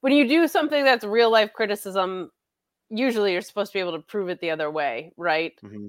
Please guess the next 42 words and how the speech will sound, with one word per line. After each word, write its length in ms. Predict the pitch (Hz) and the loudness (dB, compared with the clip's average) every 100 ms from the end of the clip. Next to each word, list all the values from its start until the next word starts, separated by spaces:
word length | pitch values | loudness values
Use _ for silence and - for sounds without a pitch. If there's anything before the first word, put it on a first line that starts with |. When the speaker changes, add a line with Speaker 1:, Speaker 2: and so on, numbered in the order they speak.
| - | -6
Speaker 1:
But 160 | - 202 | -4 0
this 180 | 226 214 | 0 0
does 200 | 214 214 | -2 -2
Speaker 2:
Mm-hmm. 60 | 196 | 0
Speaker 1:
the 80 | 170 | 0
opposite 420 | 180 214 202 254 | 0 0 -2 0
of 120 | 233 | 4
that, 240 | 254 247 | 6 6
which 160 | 180 196 | 0 -8
is 80 | 185 | -2
why 160 | 175 | 0
I'm 200 | 170 160 160 _ _ _ | 0 -4 -10 _ _ _
kind 200 | 180 147 | -8 -8
of 80 | - | -12
confused. 640 | 156 - 58 117 - - _ _ _ _ _ _ _ _ - | -18 -18 -18 -18 -20 -20 _ _ _ _ _ _ _ _ 0
Like, 140 | 226 | 2
Speaker 2:
Right. 60 | 247 | 4
Speaker 1:
does 120 | 226 | 4
he 120 | 262 | 4
go, 300 | 220 240 208 | 6 6 6
"You 140 | 208 233 | -2 0
can't, 320 | 330 277 - _ _ _ | 2 2 0 _ _ _
you 100 | 269 | 4
can't 320 | 349 262 208 | 6 6 2
do, 160 | 247 269 | 0 2
like, 280 | 240 214 202 | 4 4 6
a 320 | 190 170 131 - - | 4 4 -2 -12 -20
prove 240 | - 240 226 | -6 -2 4
I'm 200 | 233 208 | 4 2
a 60 | |
safe 280 | 175 220 220 | -4 -4 -4
worker 480 | 180 185 202 294 320 | -2 -2 -2 -2 -2
angle 320 | 269 311 320 | 0 0 4
out 160 | 311 311 | 4 2
of 100 | 320 | 0
this," 260 | 403 427 | -4 -4
which 180 | 202 214 | -8 -6
is 120 | 208 | -6
why 220 | 185 190 190 | -2 2 6
I 60 | |
Speaker 2:
Yeah. 280 | 160 156 143 - _ | 6 6 2 -8 _
Speaker 1:
I, 200 | 202 196 | -2 -2